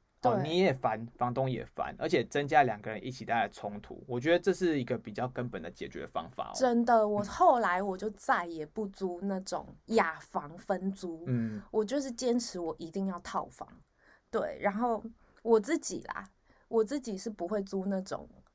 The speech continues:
Speaker 2: 呃，可能职业上的关系，我真的很讨厌房东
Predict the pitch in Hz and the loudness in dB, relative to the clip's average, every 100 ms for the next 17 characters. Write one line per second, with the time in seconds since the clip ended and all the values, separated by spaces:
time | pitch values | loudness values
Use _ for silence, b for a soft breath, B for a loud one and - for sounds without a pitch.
0 | _ _ - 185 170 170 185 175 180 190 | _ _ -6 -6 -6 -8 -8 -6 -8 -8
1 | 185 190 226 196 208 175 190 175 180 - | -6 -4 -4 -4 -4 -6 -6 -6 -6 -10
2 | 165 156 - b b - 196 190 _ - | -12 -16 -20 b b 0 0 0 _ 0
3 | 240 254 196 180 185 - 160 175 202 180 | 2 2 0 -4 -6 -4 -4 -2 -4 -2
4 | 165 151 - 160 160 | -6 -4 -4 -4 -4